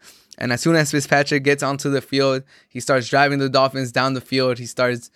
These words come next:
uh, sustaining drives. The Dolphins go field goal, touchdown, field goal with him on the, on the helm. And he just looks great. He had a crazy play at the end of the se-, at the end of the game.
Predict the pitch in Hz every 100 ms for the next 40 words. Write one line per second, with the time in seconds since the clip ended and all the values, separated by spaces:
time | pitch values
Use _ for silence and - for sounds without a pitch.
0 | _ _ _ - 120 113 - _ - -
1 | 131 - 147 147 135 127 127 131 131 131
2 | 113 117 120 127 131 120 127 127 120 113
3 | 147 147 139 139 135 127 135 - 135 127
4 | 127 127 _ _ _ _ _ _ 139 139
5 | 143 139 135 127 - 139 135 123 123 120
6 | 117 110 _ _ _ _ _ _ _ -
7 | 139 135 127 135 139 151 151 _ _ _
8 | _ _ 110 117 117 113 - _ _ _
9 | _ 120 139 147 147 165 160 131 151 180
10 | 147 127 151 151 139 - 160 151 147 160
11 | 151 - 147 151 147 143 151 151 131 -
12 | - 143 147 139 131 139 143 139